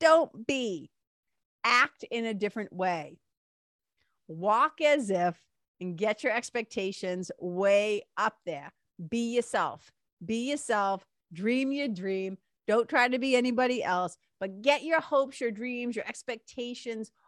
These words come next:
way up there. And this is what I often say to clients too. I say, Hey, look, if you have, um, a dream, an idea, a vision, a project, something that you're trying to bring to fruition, and,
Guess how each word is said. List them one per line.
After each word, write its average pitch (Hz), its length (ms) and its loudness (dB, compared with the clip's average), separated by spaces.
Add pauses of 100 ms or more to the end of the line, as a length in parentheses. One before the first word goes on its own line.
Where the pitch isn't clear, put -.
way 247 400 0
up 311 260 -2
there. 147 260 -10 (300)
And 226 100 -6
this 311 120 -4
is 330 100 -6
what 294 120 2
I 254 100 2
often 214 280 0
say 190 180 -6
to 185 80 -8
clients 269 600 -4
too. 262 420 -2 (680)
I 226 60 -10
say, 254 220 0
Hey, 269 160 2
look, 285 300 2
if 220 180 -4
you 320 400 -4 (300)
have, 269 540 2 (400)
um, 208 380 2 (280)
a 214 100 2
dream, 254 680 -2 (240)
an 196 120 -4
idea, 220 580 2
a 202 80 0
vision, 233 360 -2
a 180 60 -4
project, 247 420 2
something 269 280 -2
that 247 140 -6
you're 202 100 -2
trying 233 300 -2
to 190 60 -4
bring 233 280 0
to 226 100 -4
fruition, 202 720 -4 (440)
and, 220 320 2